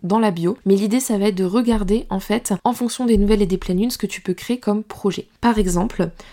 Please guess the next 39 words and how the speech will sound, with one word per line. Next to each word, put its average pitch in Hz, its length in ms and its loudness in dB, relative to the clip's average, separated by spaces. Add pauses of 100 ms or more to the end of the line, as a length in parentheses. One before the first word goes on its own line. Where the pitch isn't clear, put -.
(140)
les 202 120 6
nouvelles 220 280 6
lunes, 226 120 2
c'est 220 140 -2
des 185 80 2
moments 185 240 2
qui - 140 -10
sont - 180 -6
hyper 226 240 -4
propices 220 440 -4
au 247 120 -2 (160)
démarrage. 165 600 -2
C'est-à-dire 185 340 0
que 190 100 -2
souvent, 185 500 0 (120)
t'inities 240 420 2
des 202 100 6
projets 190 340 2
à - 20 2
la 180 100 2
nouvelle 175 280 0
lune, 226 360 2
tu - 200 -2
lances 208 200 2
des 175 240 0
offres, 214 400 2
t'es 185 140 -4
dans 180 200 -2
un 175 120 0
mode 208 260 0
vraiment 180 420 0
de, 175 360 -2
d'initiation, 214 920 0
d'envie, 208 640 2
de 180 120 2
découverte 202 640 0
et 196 80 0
de 202 120 -2
nouveau. 196 380 0